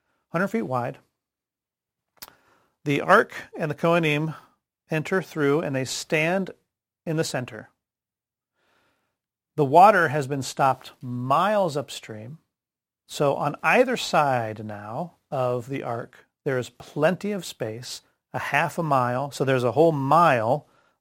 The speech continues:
there, at least, a mile and a quarter probably. The ark is right in the middle, a mile and a quarter of nothing.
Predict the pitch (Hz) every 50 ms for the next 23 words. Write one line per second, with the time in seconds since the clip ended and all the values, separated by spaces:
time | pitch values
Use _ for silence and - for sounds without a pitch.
0 | _ 127 127 113 110 117 139 151 - _ _ _ _ _ _ _ _ _ _ -
1 | 123 120 139 160 127 123 123 - - 139 131 131 135 143 143 135 127 131 - -
2 | 170 156 120 120 113 - - 120 113 110 113 107 123 120 135 131 - _ _ _
3 | - 131 127 143 151 143 - 135 117 117 127 135 156 170 170 151 123 107 107 107
4 | 120 - _ _ _ _ _ - 123 127 143 170 175 175 170 - - - 135 131
5 | 123 123 123 123 - _ _ _ _ _ _ _ _ - 127 120 117 113 101 101
6 | 120 117 120 120 117 - - 117 110 107 110